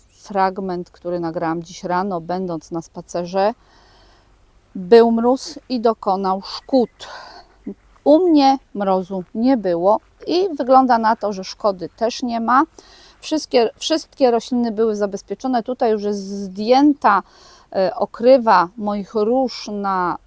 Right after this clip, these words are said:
oknie, moich miniaturek. Pozostałe rośliny jeszcze są przykryte. Za chwilę je odkryję, żeby już cieszyły się ze słońca, w-, nagrzewały się, wygrzewały i fotosyntezowały.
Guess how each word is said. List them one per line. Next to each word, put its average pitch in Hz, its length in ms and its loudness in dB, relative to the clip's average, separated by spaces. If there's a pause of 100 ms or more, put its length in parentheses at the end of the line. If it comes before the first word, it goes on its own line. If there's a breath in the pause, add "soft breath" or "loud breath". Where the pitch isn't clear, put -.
(220)
oknie, 208 600 -2
moich 220 300 -4
miniaturek. 208 540 -4
Pozostałe 214 520 -2
rośliny 240 300 -6
jeszcze 233 240 -10
są 202 140 -12
przykryte. 262 500 -6
Za 196 100 -6
chwilę 214 420 -2 (260)
je 202 120 -4
odkryję, 247 600 0
żeby 220 280 -2
już 226 280 -2
cieszyły 208 440 -4
się 185 220 -8
ze 170 120 -8
słońca, 220 520 -2
w-, 202 80 -12 (120)
nagrzewały 196 720 0
się, 190 260 -12
wygrzewały 180 640 -2
i 185 40 -6
fotosyntezowały. 165 1080 -4